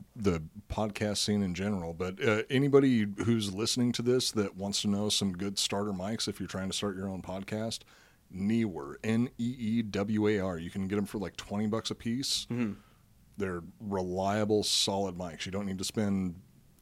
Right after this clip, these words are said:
Speaker 1: between a hundred fifty and six hundred dollars to. You don't need any of the Joe Rogan mics to start off.
Speaker 2: No.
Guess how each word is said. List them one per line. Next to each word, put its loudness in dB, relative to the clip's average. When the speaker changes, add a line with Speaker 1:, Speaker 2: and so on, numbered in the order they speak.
Speaker 1:
between 0
a -2
hundred -2
fifty -2
and -4
six -4
hundred -2
dollars -4
to. -6
You 4
don't 6
need 4
any 8
of 4
the 0
Joe 2
Rogan 2
mics 2
to -4
start 2
off. -2
Speaker 2:
No. 6